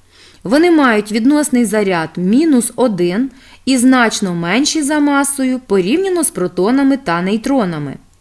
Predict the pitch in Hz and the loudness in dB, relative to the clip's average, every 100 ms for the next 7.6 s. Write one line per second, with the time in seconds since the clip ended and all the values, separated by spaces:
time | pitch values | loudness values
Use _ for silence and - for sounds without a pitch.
0 | _ _ - - _ _ _ _ _ 294 | _ _ -20 -20 _ _ _ _ _ 2
1 | 320 269 440 440 294 226 247 254 277 285 | 4 4 2 2 0 2 0 0 0 2
2 | 262 240 233 233 214 226 233 233 226 220 | 4 2 0 0 -2 0 0 2 0 -2
3 | 214 233 302 330 240 175 156 - - - | -2 0 2 0 -2 -4 -6 -10 -20 -14
4 | 180 240 240 208 226 254 302 285 - 220 | 0 2 2 0 0 0 0 -2 -2 0
5 | 226 220 214 175 170 170 220 302 311 302 | 0 -2 -4 -4 -4 -4 -2 0 -2 -4
6 | 302 - 190 208 294 233 180 - 202 262 | -6 -4 0 2 2 0 -2 -6 -2 0
7 | 269 180 165 160 190 202 | 0 -2 -4 -4 -6 -8